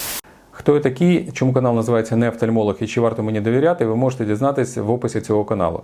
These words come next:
І, до речі, я раджу завжди так робити, коли ви вивчаєте щось на Ютубі. А в цьому відео я розкажу, які бувають кришталики, чи потрібно обирати найдорожчий, що робити, якщо у людини нема катаракти, а є проблеми з зором, і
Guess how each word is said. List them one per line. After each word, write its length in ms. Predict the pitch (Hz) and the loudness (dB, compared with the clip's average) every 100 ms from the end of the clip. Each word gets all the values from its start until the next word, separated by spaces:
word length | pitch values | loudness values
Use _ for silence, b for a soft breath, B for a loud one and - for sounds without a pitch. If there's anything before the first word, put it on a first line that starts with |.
| - | -4
І, 120 | 117 110 | -2 0
до 220 | 107 110 | 0 2
речі, 340 | 147 143 107 110 | 2 0 -2 0
я 160 | 107 | 2
раджу 280 | 120 107 107 120 | 2 0 -4 -2
завжди 400 | 110 110 95 90 | 0 2 0 -6
так 180 | 92 | -6
робити, 360 | 107 113 175 120 | -4 -2 -2 -2
коли 200 | - 110 | 0 0
ви 180 | 104 95 | 2 0
вивчаєте 500 | 107 104 147 147 113 | 0 0 0 0 -2
щось 220 | 117 110 | -4 -2
на 60 | 104 | -2
Ютубі. 400 | 90 - - - - - | -2 -4 -10 -12 -8 -2
А 200 | 117 110 | 0 0
в 80 | |
цьому 280 | - 190 170 | 2 2 4
відео 300 | 120 104 98 | 2 2 2
я 160 | 104 139 | 2 2
розкажу, 600 | 135 - 117 117 107 104 - | 0 0 0 2 0 -2 -2
які 280 | 113 113 | 0 0
бувають 360 | 113 110 107 101 | 0 2 2 0
кришталики, 720 | 117 - 151 151 131 120 - - | -6 -2 0 2 0 -2 -4 -4
чи 120 | - | -2
потрібно 380 | 120 113 120 117 | -2 0 0 0
обирати 380 | 104 113 107 107 | 0 0 0 -2
найдорожчий, 680 | 110 98 104 131 135 104 - - | -2 0 0 0 -2 -6 -8 -10
що 220 | - 135 | 0 2
робити, 300 | 127 127 113 | 4 2 0
якщо 220 | 107 120 | 0 0
у 60 | 113 | 2
людини 300 | 110 113 110 | 2 2 2
нема 240 | 113 135 | 2 0
катаракти, 560 | 131 - 110 113 - - | 0 0 0 0 -2 -4
а 80 | 107 | -2
є 180 | 110 104 | 0 0
проблеми 460 | 110 101 107 101 | -2 0 0 -2
з 40 | 104 | 0
зором, 400 | 135 135 110 98 | 0 2 0 -4
і 260 | 104 104 | -2 0